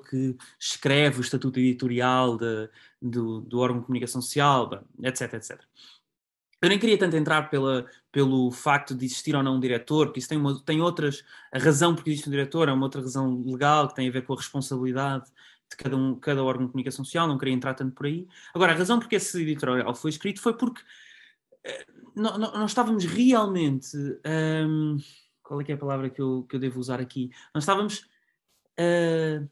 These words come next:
fartos do, da maneira como, como, co-,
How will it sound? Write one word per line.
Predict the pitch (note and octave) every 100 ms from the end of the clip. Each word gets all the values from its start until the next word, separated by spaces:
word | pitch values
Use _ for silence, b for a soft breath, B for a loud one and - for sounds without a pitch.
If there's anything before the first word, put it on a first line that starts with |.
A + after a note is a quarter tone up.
| _ _ _
fartos | - - C4+ C4 - - - _ _
do, | B2 C#3 C3+ B2+ B2
da | B2
maneira | D3 D3+ D#3
como, | D#3+ E3 E3 E3 D#3+ -
como, | E3 D#3+ D#3+ E3 D#3+ D#3+ B2+ G2 D#2+ - _ _ -
co-, | F3